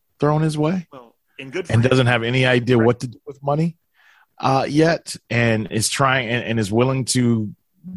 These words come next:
Speaker 1: do other things to, to make that money. I, it's just a, a slippery slope.
Speaker 2: Remember what
Speaker 1: No,
Speaker 2: White
Speaker 1: everybody
Speaker 2: used to
Speaker 1: isn't
Speaker 2: say?
Speaker 1: getting five hundred thousand
Speaker 2: Remember
Speaker 1: or
Speaker 2: what
Speaker 1: a
Speaker 2: Jamel
Speaker 1: million
Speaker 2: used to
Speaker 1: dollars.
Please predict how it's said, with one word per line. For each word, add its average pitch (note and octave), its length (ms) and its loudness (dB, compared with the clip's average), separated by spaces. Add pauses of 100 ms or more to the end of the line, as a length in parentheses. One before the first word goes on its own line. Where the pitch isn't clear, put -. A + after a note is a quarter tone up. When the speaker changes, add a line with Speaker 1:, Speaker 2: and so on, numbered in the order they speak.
(120)
Speaker 1:
do A#2+ 220 0
other A#2+ 260 0
things C3 340 -2
to, A#2 140 -4
to - 180 -4
make A#2 220 0
that A#2 160 0
money. A2+ 340 2 (100)
I, D#2+ 120 -6 (260)
it's D#3 200 0
just - 340 0
a, G#2 260 -2
a A2+ 60 0
slippery A2+ 540 2
slope. F#2 400 0 (280)
Speaker 2:
Remember D#3+ 220 -14
what C#3+ 40 2
Speaker 1:
No, C#3+ 260 6
Speaker 2:
White A2 260 -8
Speaker 1:
everybody E3 340 0
Speaker 2:
used D3+ 100 2
to C#3 40 -2
Speaker 1:
isn't - 20 -2
Speaker 2:
say? - 20 -6
Speaker 1:
getting A#2+ 140 -4
five G#2+ 220 -2
hundred G2+ 220 -6
thousand E2 360 -10
Speaker 2:
Remember A2 240 -4
Speaker 1:
or G#2+ 200 4
Speaker 2:
what - 20 -2
Speaker 1:
a G#2 180 0
Speaker 2:
Jamel G#2+ 60 2
Speaker 1:
million G2+ 260 4
Speaker 2:
used E2 140 -6
to D2 80 -14
Speaker 1:
dollars. C3+ 260 -18